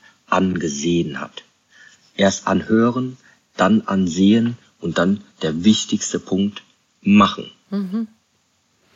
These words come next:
Speaker 1: Ja, das heißt, wir haben hier drei Sachen. Hören, sehen, machen.
Speaker 2: Mhm.
Speaker 1: Ja,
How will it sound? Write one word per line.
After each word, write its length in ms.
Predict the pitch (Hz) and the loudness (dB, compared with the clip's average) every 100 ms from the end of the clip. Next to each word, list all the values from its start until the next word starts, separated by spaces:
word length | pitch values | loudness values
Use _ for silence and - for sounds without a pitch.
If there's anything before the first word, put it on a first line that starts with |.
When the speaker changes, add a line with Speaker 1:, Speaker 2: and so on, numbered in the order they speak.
| _ _ _ _ _ - | _ _ _ _ _ -6
Speaker 1:
Ja, 140 | 85 | -2
das 180 | 87 82 | -2 0
heißt, 200 | 85 - | -2 0
wir 200 | 104 90 | 0 2
haben 160 | 90 85 | -2 -2
hier 120 | 90 | -2
drei 280 | - 82 87 | 0 0 0
Sachen. 340 | 82 - - - - - _ - | -2 -6 -10 -18 -20 -20 _ 0
Hören, 520 | 101 107 107 101 - - | 4 4 4 0 -4 -10
sehen, 480 | 78 85 82 160 - | -2 0 0 -2 -8
machen. 380 | 160 160 - 202 - 185 170 170 | -2 0 -2 -6 -12 -12 -12 -10
Speaker 2:
Mhm. 80 | |
Speaker 1:
Ja, 180 | 170 165 | -6 -6